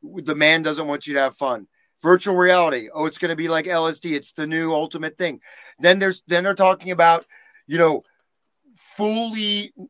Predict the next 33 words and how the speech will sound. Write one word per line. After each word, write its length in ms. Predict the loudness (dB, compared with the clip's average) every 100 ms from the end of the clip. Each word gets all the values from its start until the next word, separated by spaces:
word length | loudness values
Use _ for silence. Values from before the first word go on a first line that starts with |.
| -16 -14 -14 -2
um, 460 | 4 4 4 -2 -10 _ _ _ _
cyber, 880 | -10 -8 6 8 8 6 -2 -4 -6 _ _
completely 880 | -8 -8 -6 -6 -6 -8 -8 -8 -10 _ _ _ -10
constructed 680 | -10 -10 2 4 4 0 -4
cyber 460 | 4 6 6 2
realm. 240 | 2 0 -2
This 160 | -12
is 60 | -10
exactly 440 | 2 2 2 -6
what 200 | -2 -2 -2
they're 160 | -6
talking 220 | -2 -2
about. 200 | 0 -4
The 100 | -4
new, 300 | -6 -4 -4 -8 _ _
you 60 |
know, 80 | 4
everything 400 | 4 4 0 -4
is 220 | -4 -8 _ _ -20 0
the 180 | 0 2
Internet 360 | 0 4 4
of 100 | 2
Things, 460 | 0 -2 -2 -16 _ _ _
the 100 | -6
Internet 360 | -2 2 2
of 140 | 2 -4
Beings. 480 | -6 -6 -8 -14 -20
This 80 | -12
is 60 |
the 100 | -10
I 220 | -4 -2
O 100 | 0 -4
B. 280 | -8 -12